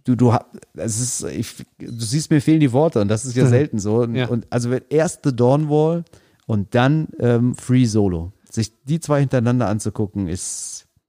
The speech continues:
Speaker 2: Und dann Fourteen Peaks hinterher.
Speaker 1: Ja, ja.
Speaker 2: Also für alle, die an Silvester nicht rausgehen, haben wir jetzt einen guten Netflix-Tipp bekommen.
Speaker 1: Genau.
Speaker 2: Ja,
Speaker 1: Und
Speaker 2: also,
Speaker 1: ansonsten
Speaker 2: ähm,
Speaker 1: muss ich sagen,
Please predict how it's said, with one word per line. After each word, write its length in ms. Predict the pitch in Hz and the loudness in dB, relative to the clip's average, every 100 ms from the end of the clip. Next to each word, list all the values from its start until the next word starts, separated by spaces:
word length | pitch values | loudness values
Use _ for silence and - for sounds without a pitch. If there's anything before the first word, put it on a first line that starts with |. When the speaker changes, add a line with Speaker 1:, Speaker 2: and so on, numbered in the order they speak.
| _ | _
Speaker 2:
Und 220 | - 143 170 | -2 0 2
dann 180 | 190 | 2
Fourteen 340 | 190 175 165 143 | 4 2 2 0
Peaks 220 | 127 110 | -2 -6
hinterher. 380 | 107 98 95 95 104 | -8 -10 -12 -10 -6
Speaker 1:
Ja, 180 | 107 | -4
ja. 220 | 104 92 - 107 92 _ _ | -4 -6 -10 -16 -18 _ _
Speaker 2:
Also 260 | - 143 147 | -2 2 2
für 140 | - | 2
alle, 180 | 139 160 | 0 2
die 120 | 156 156 | 2 2
an 80 | |
Silvester 340 | 143 143 160 156 | 2 0 0 2
nicht 160 | 131 | 0
rausgehen, 380 | 127 147 - 156 | 0 -2 0 0
haben 80 | 139 | 0
wir 60 | 143 | 0
jetzt 120 | 131 | -2
einen 100 | 123 | -4
guten 400 | 139 139 123 123 | -4 -4 -4 -4
Netflix-Tipp 500 | 135 - 139 - 135 | -6 -6 -6 -4 -6
bekommen. 340 | 127 - 156 196 _ _ _ - | -6 -2 -2 -4 _ _ _ -4
Speaker 1:
Genau. 240 | 110 98 - - - - | 0 0 -4 -16 -20 -2
Speaker 2:
Ja, 140 | 202 | 0
Speaker 1:
Und 60 | 214 | 4
Speaker 2:
also, 160 | - 151 | 4 6
Speaker 1:
ansonsten 260 | 170 190 156 | 4 4 4
Speaker 2:
ähm, 60 | |
Speaker 1:
muss 120 | 190 170 | 4 2
ich 80 | |
sagen, 400 | - 165 165 - | 2 2 2 0